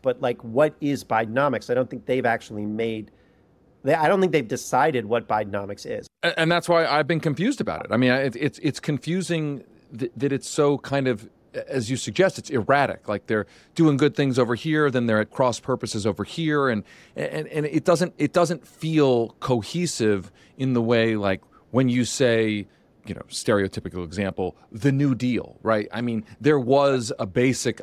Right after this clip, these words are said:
Speaker 2: ideological consistency to all of that, or at least mo-,
Speaker 1: Right.
Speaker 2: most of that. I, I don't think you can summarize what Bidenomics is. So I, I think, though, speaking of some of the,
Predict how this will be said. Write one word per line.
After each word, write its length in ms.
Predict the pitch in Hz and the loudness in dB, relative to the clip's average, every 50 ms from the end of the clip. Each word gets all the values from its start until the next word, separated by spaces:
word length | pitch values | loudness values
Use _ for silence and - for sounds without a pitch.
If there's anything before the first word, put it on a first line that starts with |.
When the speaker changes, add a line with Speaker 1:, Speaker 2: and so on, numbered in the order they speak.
| - | -2
Speaker 2:
ideological 1000 | 101 113 113 113 117 110 101 107 107 104 104 104 104 - 107 101 95 95 98 - - | 0 0 2 2 0 0 2 2 2 2 0 -2 -6 -6 -4 -4 -2 -4 -4 -6 -8
consistency 840 | - - 107 - - - 135 110 - - 107 98 - - 104 101 98 | -8 -6 -6 -2 0 0 0 0 -2 -6 -8 -8 -6 -6 -6 -6 -8
to 280 | - - 110 101 98 92 - - - - - - - | -6 -4 -4 -2 -2 -4 -6 -12 -20 -20 -20 -20 -12
all 320 | - - 117 117 123 123 120 | -4 0 4 4 4 4 2
of 80 | 107 87 | 0 2
that, 200 | 110 101 101 101 | 2 2 2 2
or 100 | 98 98 | 0 -2
at 60 | 92 | -4
least 220 | 107 107 - - | -6 -8 -6 -6
mo-, 280 | 101 101 101 117 123 - - | -4 -2 0 -2 -2 -2 -2
Speaker 1:
Right. 180 | 104 120 113 | 0 2 2
Speaker 2:
most 260 | 123 123 117 - - | 2 0 -2 -6 -6
of 140 | 120 101 80 - | -6 -6 -6 -6
that. 280 | 92 78 80 87 - - - - _ - | -6 -6 -6 -6 -8 -10 -16 -20 _ -12
I, 100 | - 143 - | -10 -6 -2
I 100 | 120 135 | 0 0
don't 180 | 139 151 147 - | 2 0 0 0
think 180 | 156 127 - | -2 -4 -4
you 80 | 135 120 | -6 -8
can 160 | - - 113 | -4 -4 -4
summarize 720 | 107 - - - 151 165 170 143 120 107 98 92 98 98 107 | -4 -4 -2 0 0 2 2 2 2 2 0 -2 -4 -4 -4
what 200 | 110 - - - | -6 -6 -2 -2
Bidenomics 720 | 113 104 104 104 104 104 101 98 101 98 95 92 - - | 0 0 0 -2 -4 -4 -4 -4 -4 -4 -6 -8 -10 -8
is. 360 | - 151 156 123 107 95 - - _ _ _ _ _ _ | -4 0 0 0 0 -2 -6 -12 _ _ _ _ _ _
So 400 | - - - 185 175 170 156 - _ _ _ _ _ _ _ _ - | -12 -2 2 2 2 2 0 -4 _ _ _ _ _ _ _ _ -14
I, 100 | - - - | -12 -4 -2
I 100 | 156 165 | 0 0
think, 280 | - - 220 214 214 - | 0 2 0 0 2 2
though, 380 | 165 151 139 135 131 120 - _ _ _ _ _ _ - | 4 4 6 4 2 0 -4 _ _ _ _ _ _ -16
speaking 460 | - - - - 143 - 131 127 117 | -16 -10 -6 -6 -4 -4 -2 -2 -2
of 220 | 113 101 85 - _ _ - | -2 -2 -4 -10 _ _ -14
some 260 | - - 131 113 104 | -6 -2 0 0 0
of 80 | 101 | 0
the, 200 | 87 101 92 85 | 0 -2 -4 -4